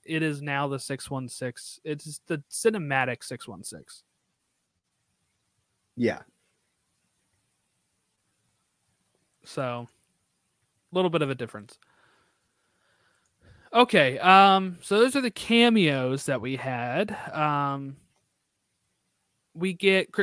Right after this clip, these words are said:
Speaker 1: another version of Christine Palmer in this, where she's an Illuminati scientist.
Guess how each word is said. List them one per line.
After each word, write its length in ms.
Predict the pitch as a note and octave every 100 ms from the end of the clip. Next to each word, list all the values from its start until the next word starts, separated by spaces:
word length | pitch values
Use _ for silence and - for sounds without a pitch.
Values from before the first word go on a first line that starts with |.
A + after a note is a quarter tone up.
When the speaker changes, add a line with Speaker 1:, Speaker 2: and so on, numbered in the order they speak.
| -
Speaker 1:
another 400 | E3 E3+ G3+ G#3
version 300 | F#3+ F#3+ F#3+
of 60 | E3+
Christine 440 | E3+ - E3 C3+
Palmer 460 | - F3 F3 F3 E3+
in 120 | E3
this, 260 | E3 D#3+ -
where 100 | C#3
she's 320 | - D3+ D3+
an 80 | C#3+
Illuminati 560 | C#3 C#3+ C#3 C3 C3
scientist. 920 | B2+ D3 C#3 C#3 C3+ C#3+ C3+ - -